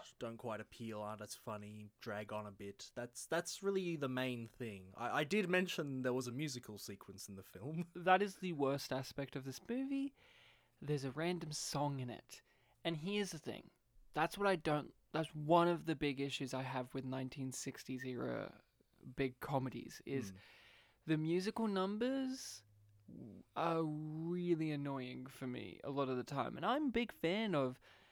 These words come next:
Speaker 2: earlier years of c-, comedies that have musical numbers in them. The nineteen forties, like, I like the Bob Hope Road two movies. The difference is, in those movies, a good portion of the time,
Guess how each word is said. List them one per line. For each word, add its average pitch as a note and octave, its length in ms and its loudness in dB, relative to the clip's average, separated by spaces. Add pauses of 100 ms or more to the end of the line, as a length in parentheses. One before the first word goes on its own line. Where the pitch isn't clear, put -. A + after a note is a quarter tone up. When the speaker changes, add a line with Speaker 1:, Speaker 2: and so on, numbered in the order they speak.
(260)
Speaker 2:
earlier F#3 540 12 (240)
years D3 580 6
of C3+ 120 2
c-, B2+ 80 -10 (560)
comedies D3 460 4
that C#3 120 4
have D#3 240 2
musical F#3+ 420 4
numbers C3+ 420 2
in A#2 180 0
them. A#2+ 220 -6 (400)
The C#3+ 100 0
nineteen C#3+ 360 4
forties, F3 800 2
like, B2+ 200 0
I C3+ 60 6
like D#3 220 4
the D3+ 260 6
Bob D3+ 200 6
Hope D3+ 260 4
Road E3 280 10
two D3+ 160 2
movies. C#3 420 0 (320)
The D3+ 60 -2
difference G3+ 640 4
is, C#3 440 4 (480)
in E3+ 200 6
those F3+ 360 10
movies, F3+ 640 4 (260)
a F3 120 6
good F3+ 360 10
portion F3 440 4
of D#3 100 0
the D3 60 2
time, D3+ 580 0